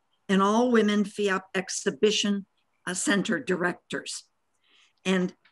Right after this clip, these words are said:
now a special video has been made that displays these images submitted by these women.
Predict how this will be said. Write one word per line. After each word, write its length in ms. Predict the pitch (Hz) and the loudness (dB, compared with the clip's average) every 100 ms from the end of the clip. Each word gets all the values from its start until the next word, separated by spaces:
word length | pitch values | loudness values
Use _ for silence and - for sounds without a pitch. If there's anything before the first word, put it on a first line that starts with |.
| _ _ - | _ _ 0
now 300 | 208 202 202 | 4 6 4
a 80 | 180 | 2
special 540 | - - 220 - 277 | -2 -2 0 0 0
video 540 | 214 254 254 185 170 160 | 2 2 4 2 0 -4
has 200 | 170 180 | -6 -4
been 240 | - 190 190 | 0 2 4
made 400 | 196 156 170 - _ _ _ _ - | 2 -4 -10 -14 _ _ _ _ 0
that 160 | 208 | 0
displays 760 | 214 190 - 233 262 277 254 233 | 2 -2 0 2 4 4 2 2
these 280 | 233 190 | 2 2
images 520 | 214 190 190 190 190 - | 2 0 -2 -2 -2 -2
submitted 500 | 180 165 220 220 190 | -4 -2 0 0 0
by 220 | 196 202 | 0 0
these 300 | 208 214 202 | 0 -2 -4
women. 340 | 185 165 165 | -6 -8 -12